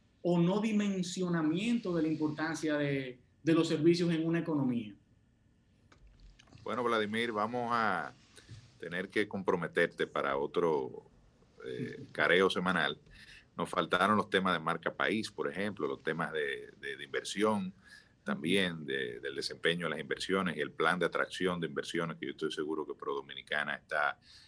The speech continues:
Speaker 2: eh, impulsando, pero ya ese compromiso creo que está hecho para que tú nos acompañes
Speaker 1: Cuenten.
Speaker 2: próximamente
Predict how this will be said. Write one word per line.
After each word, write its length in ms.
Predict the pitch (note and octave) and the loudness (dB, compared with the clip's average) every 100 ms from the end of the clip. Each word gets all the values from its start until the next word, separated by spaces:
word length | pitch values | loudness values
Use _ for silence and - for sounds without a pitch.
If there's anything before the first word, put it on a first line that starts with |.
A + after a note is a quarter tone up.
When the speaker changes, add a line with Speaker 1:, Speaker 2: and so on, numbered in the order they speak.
| _ _ | _ _
Speaker 2:
eh, 340 | - D2 C#2+ - | -2 0 0 -2
impulsando, 720 | D2+ D#2 A2 G#2 A2+ A2 A2 G#2+ | -8 -2 0 2 4 4 4 6
pero 640 | G2+ F#2+ F#2 E2+ D#2 D2 | 8 8 8 6 2 2
ya 400 | D#2+ F2 F#2+ G2+ | 4 6 6 4
ese 180 | F#2 G2+ | 2 -4
compromiso 500 | G#2 G2+ G#2 G#2 G2 | -2 -2 -2 -4 -2
creo 180 | G2+ | 0
que 80 | G2+ | 0
está 260 | G2 G#2 G2+ | 0 2 2
hecho 240 | G#2 A2+ | 0 -6
para 180 | F2 D#2 | -8 -8
que 260 | - D#2+ C#2+ | -8 -10 -12
tú 100 | - | -14
nos 120 | E2+ F2+ | -10 -8
acompañes 400 | E2+ D#2+ E2 D2+ | -8 -2 0 0
Speaker 1:
Cuenten. 200 | D#2+ E2 | -2 -4
Speaker 2:
próximamente 840 | E2 - F2+ E2+ F2+ F2 F2 E2 | -6 -4 -4 -2 0 0 0 -2